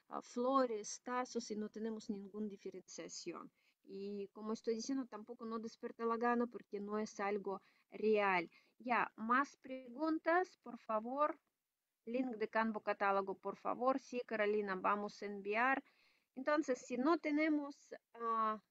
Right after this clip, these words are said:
más preguntas, vamos, avanzamos con nuestras tareas. Debemos descargar, ah, Business WhatsApp. Si alguien tiene problemas, comunican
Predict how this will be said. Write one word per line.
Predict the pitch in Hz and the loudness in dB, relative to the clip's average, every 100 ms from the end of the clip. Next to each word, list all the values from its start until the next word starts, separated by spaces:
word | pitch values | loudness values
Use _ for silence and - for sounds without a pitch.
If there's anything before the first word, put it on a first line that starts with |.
| - | -2
más | 220 262 - | 4 4 2
preguntas, | - 233 226 311 339 370 320 381 - - - _ _ _ _ _ 214 | -2 0 4 6 6 6 4 4 0 -12 -20 _ _ _ _ _ -2
vamos, | 220 240 240 | 4 4 2
avanzamos | 226 226 240 240 | -2 0 0 -2
con | 240 220 | -6 -6
nuestras | 220 226 240 - | -4 -4 -6 0
tareas. | 262 277 285 | 4 6 4
Debemos | 226 202 214 214 208 208 202 | 2 0 0 0 -4 -8 -10
descargar, | 208 - 208 208 214 208 208 - | -16 -4 -2 2 4 4 4 0
ah, | 196 190 | -2 -2
Business | 185 214 233 233 | -2 -4 -4 -2
WhatsApp. | 247 - 277 - | -4 0 0 0
Si | 226 | 0
alguien | 220 214 220 | 0 -2 -8
tiene | 214 220 | -10 -14
problemas, | - 247 254 269 262 269 | -8 -4 2 4 4 0
comunican | - 180 175 175 208 - 190 | -4 -14 -14 -18 -20 -10 -8